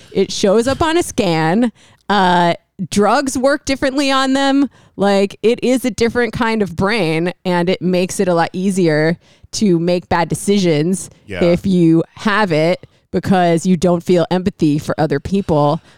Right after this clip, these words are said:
Speaker 1: Um, but yeah, there's, uh, apparently a lot of evidence that he was not, in fact, a psychopath.
Speaker 2: Yeah, I mean, well, I could see that given that, um, psychopathy,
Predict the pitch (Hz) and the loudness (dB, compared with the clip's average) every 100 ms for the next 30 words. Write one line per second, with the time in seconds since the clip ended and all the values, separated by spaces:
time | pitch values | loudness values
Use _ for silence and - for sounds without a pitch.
0 | - 175 156 151 147 147 _ - - 240 | -6 -2 0 0 -2 -6 _ -20 -6 -2
1 | 247 180 208 196 190 190 170 165 - _ | 0 2 2 2 2 2 2 0 -2 _
2 | _ - 214 254 247 226 185 170 160 185 | _ -6 -2 0 0 0 0 0 0 0
3 | 185 170 165 151 151 156 165 160 160 160 | 0 0 -2 -2 -4 -4 0 0 0 -2
4 | 151 147 143 - 175 - 156 - 180 - | -2 -4 -6 -6 -6 -6 -6 -4 -4 -4
5 | 214 - 147 190 135 143 143 139 131 151 | -8 -8 -4 -2 0 -2 -2 -2 -2 -2
6 | 208 131 - 131 135 120 110 98 - - | -4 -6 -8 -6 -2 0 0 -2 -6 -12
7 | 98 110 107 98 90 82 - - 85 80 | -8 -6 -6 -4 -6 -6 -8 -8 -6 -8
8 | 76 73 76 _ - _ _ _ _ - | -10 -16 -20 _ -20 _ _ _ _ -12
9 | - 101 95 90 90 87 - 92 82 80 | -8 -6 -6 -6 -6 -10 -12 -12 -12 -12
10 | 80 | -16